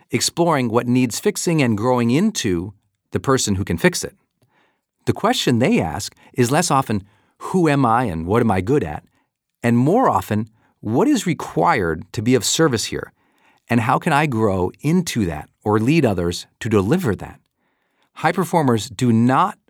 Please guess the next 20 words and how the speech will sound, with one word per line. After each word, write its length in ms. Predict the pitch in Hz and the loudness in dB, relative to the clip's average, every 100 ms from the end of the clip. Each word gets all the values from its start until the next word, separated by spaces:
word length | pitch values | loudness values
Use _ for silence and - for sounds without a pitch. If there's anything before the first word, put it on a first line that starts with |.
| - | -6
report 540 | 139 143 - 98 - _ | -4 -2 0 0 0 _
working 360 | 107 135 147 127 | -2 0 2 2
on 120 | 120 | 4
their 120 | 110 | 2
strengths 460 | - 127 98 90 - | 0 0 0 -2 -6
any 220 | 117 156 180 | -2 0 2
more 220 | 139 131 | 2 2
than 160 | 123 | 0
other 260 | 110 123 117 | 0 0 0
people 220 | 101 90 | -2 -6
do, 240 | 82 80 - _ _ | -6 -8 -12 _ _
so 140 | - 113 | -10 -2
that 180 | 160 | -2
focus 400 | - 127 104 - - _ - | 0 -2 0 -6 -12 _ -2
isn't 340 | 196 247 165 | 0 0 0
what 220 | 139 143 | 0 0
gives 180 | 147 135 | -2 0
them 140 | 135 | 0
the 140 | 127 143 | 2 0
edge. 300 | - - | -2 -8